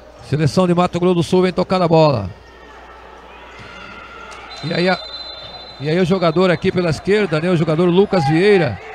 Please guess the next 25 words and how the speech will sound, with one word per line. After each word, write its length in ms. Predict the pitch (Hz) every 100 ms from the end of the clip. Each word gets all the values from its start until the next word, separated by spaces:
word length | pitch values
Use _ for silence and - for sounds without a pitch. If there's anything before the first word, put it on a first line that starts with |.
| - - - - - - - - - - - -
acabou 340 | - 165 165
tocando, 440 | 190 170 - 202 190
a 60 |
zaga 280 | 147 190 185
da 100 | 185
seleção 340 | 160 185 196 190
de 80 |
Mato 220 | 185 180 165
Grosso 240 | 196 185
acabou 220 | 185 190
tirando. 540 | 185 180 185 165 131 98 - - - - - - - - - - - - -
Gabriel 320 | 156 180 196
Silva. 480 | 185 202 202 160 117 87 - - - - - - - - - - - - - - - - - -
Aí 100 | 160
ele 120 | 185
prende 260 | 196 202 185
a 60 |
bola, 380 | 175 202 180 110
ele 120 | 170 170
espera 300 | - 202 196
a 20 |
marcação 420 | 196 196 185 202
pra 140 | 196
cima 220 | 170 196 185
dele. 360 | 190 175 131